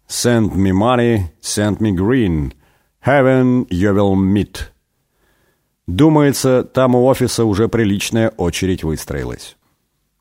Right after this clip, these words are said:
Умудренные опытом друзья подтрунивают над его молодостью, горячностью и вечной любовью к спорам. Однако даже Карр,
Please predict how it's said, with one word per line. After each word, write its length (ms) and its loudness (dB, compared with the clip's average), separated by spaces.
Умудренные 720 2
опытом 540 0
друзья 500 0
подтрунивают 960 -2
над 200 -4
его 240 -2
молодостью, 800 -4
горячностью 960 -4
и 120 -2
вечной 420 -2
любовью 500 -2
к 60 -14
спорам. 580 -6
Однако 380 -2
даже 260 0
Карр, 500 -2